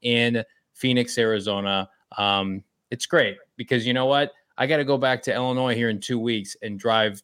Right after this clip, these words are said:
twenty-four hours one way. And the cost of that trip is the equal cost right now with gas and rental cars and hotels as going to, like, a Florida. So I am, I wanna do a staycation here in Arizona.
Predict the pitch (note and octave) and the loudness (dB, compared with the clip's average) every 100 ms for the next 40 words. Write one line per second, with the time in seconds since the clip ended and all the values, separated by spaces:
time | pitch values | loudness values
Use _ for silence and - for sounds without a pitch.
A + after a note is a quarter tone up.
0 | _ - A#2+ G#2+ A2+ G#2+ A2 G#2+ G2 G#2+ | _ -4 -2 -2 0 2 4 2 -2 -6
1 | G2+ G2+ G2+ G2 - _ _ G#2+ G#2 - | -2 0 2 0 -4 _ _ -10 -4 0
2 | C3 B2 A#2+ A#2 A2 - A#2+ G2+ - G#2+ | 0 0 0 2 0 0 -2 -2 -6 -8
3 | G2+ E2+ A#2+ B2+ A2+ - G#2 G2 A2 G#2 | -6 -4 -2 -2 -4 0 -2 0 -2 -2
4 | G#2 G#2 G2+ - A2 G#2+ G#2+ - G2+ F#2+ | -2 -2 -2 2 4 4 2 -4 -8 -8
5 | _ _ A#2+ A#2+ A#2 - A2+ A2+ A2 G#2 | _ _ -2 0 0 0 2 4 2 0
6 | A2 G#2 A#2 A2 G#2+ - - - A#2 G#2+ | 0 0 2 2 2 -4 -8 -2 -2 0
7 | C3 C3+ B2+ - A#2 G#2+ G2+ G2+ - B2+ | 2 4 2 0 2 2 2 -2 -2 0
8 | A2+ G2 F#2 - _ - C#3 A#2 G#2+ - | 2 2 -2 -6 _ -4 0 2 2 -2
9 | B2 C3 B2+ G#2 G2 - G#2 C#2 - _ | 0 2 2 0 -4 -4 -2 -4 -10 _
10 | _ - B2 B2+ B2 A#2+ A#2 - B2+ A#2 | _ -2 2 2 2 2 2 2 0 0
11 | G#2 G#2 - G2+ G2 G2 F#2 F2 - - | 0 -2 0 -4 -4 -2 -4 -6 -12 -18
12 | C#2 | -20